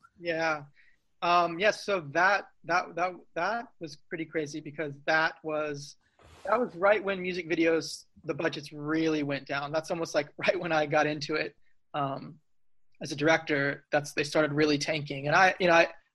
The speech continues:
I'd spent eight years trying to get to, into this party, and I finally made it in the party. And I, I always tell people this: I'm like, "I've made it in the party. I, it's been eight years outside, like,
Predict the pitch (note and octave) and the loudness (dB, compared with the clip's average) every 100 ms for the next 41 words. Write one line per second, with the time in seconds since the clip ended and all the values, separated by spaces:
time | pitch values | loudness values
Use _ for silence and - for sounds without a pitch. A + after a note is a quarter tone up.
0 | E3+ E3+ - F#3 D#3 D#3+ E3 D3+ D3+ C#3+ | 2 2 4 4 6 4 8 8 8 4
1 | - - D3 C#3+ C#3+ - D3 D3 D3 C#3+ | 0 4 4 4 2 0 -6 0 0 0
2 | - D3+ D3+ C3+ - D#3 D3+ D3 D3 C#3+ | 6 6 6 2 4 6 6 6 6 6
3 | D3 C#3+ C#3+ D3 C#3 C#3+ - - - - | 4 2 6 6 6 0 -6 -16 -20 -20
4 | - _ - C#3+ C3+ D3+ D#3 D#3 D#3 D3 | -20 _ 2 4 6 6 8 8 8 6
5 | D3 C#3+ D3 D3 C#3+ C#3 D3+ F3+ G3+ G3 | 6 6 4 4 4 4 6 8 8 6
6 | - F3 F3+ F3 D#3+ D3 - E3+ E3+ D#3+ | 8 10 10 10 10 6 4 4 6 8
7 | E3 E3 D#3 D#3+ - E3 D#3+ D#3+ D3 C#3+ | 10 10 10 6 6 6 8 8 6 2